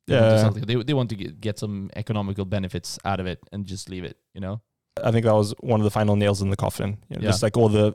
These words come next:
Speaker 2: the protests we've seen over the last months, years, and so on.
Speaker 1: Yeah.
Speaker 2: I think, you know, it's reached a boiling point when you combine it with all the other reasons I mentioned.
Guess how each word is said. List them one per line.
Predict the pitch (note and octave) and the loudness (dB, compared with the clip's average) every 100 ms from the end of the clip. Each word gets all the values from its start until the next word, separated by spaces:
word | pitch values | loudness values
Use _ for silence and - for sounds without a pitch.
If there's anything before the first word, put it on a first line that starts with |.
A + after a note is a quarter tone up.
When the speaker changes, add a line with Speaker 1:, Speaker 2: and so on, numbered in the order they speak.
| - | -2
Speaker 2:
the | A2+ | -4
protests | - A#2 A2 A#2+ A2 | 4 4 4 2 2
we've | A2+ - | -2 -2
seen | A2+ G#2+ | 0 4
over | G#2 G#2 | 2 2
the | G#2 | 2
last | G#2 G#2 G2+ - - - | 2 0 -2 -6 -12 -4
months, | A2+ A2 G#2 - - - - | 2 2 2 -4 -8 -10 -14
years, | B2 A2+ A#2 A2+ A#2 | -2 2 4 4 2
and | A2 | 0
so | B2+ | 2
on. | B2 B2+ - _ _ - | 2 0 -4 _ _ -12
Speaker 1:
Yeah. | F#2 - _ | -12 -12 _
Speaker 2:
I | A2+ | -2
think, | A2 G2 - - | 2 0 -2 -10
you | A2+ | -4
know, | A2 | -2
it's | G#2+ | 2
reached | A2 - | 0 0
a | G2+ | 2
boiling | G2+ F#2+ G2 | 2 2 0
point | - G2+ G2 - | 0 0 -2 -6
when | A2 | -6
you | G2+ | -2
combine | G#2+ G2 G2 G2+ | 0 0 0 2
it | |
with | G2+ | 2
all | G2+ G2 | 2 0
the | G2 | 0
other | F#2+ F#2+ | 0 -2
reasons | G2+ G2 | -4 -6
I | - | -8
mentioned. | E2 E2+ - | -8 -8 -8